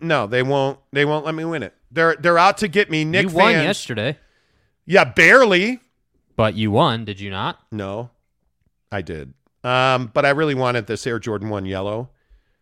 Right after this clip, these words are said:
Speaker 1: Um, it's flipping phenomenal. And I don't, wait, <laughs> son of a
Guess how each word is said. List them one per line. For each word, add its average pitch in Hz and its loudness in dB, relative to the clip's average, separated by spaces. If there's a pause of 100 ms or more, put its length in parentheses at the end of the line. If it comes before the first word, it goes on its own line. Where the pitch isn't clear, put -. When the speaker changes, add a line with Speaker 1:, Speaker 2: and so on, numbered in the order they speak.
(260)
Speaker 1:
Um, 95 -6
it's 113 -10
flipping 123 -8
phenomenal. 95 -8
And 160 0
I 175 4
don't, 190 -2
wait, 139 -6
<laughs> 196 -4
son 160 -12
of 98 -12
a 95 -18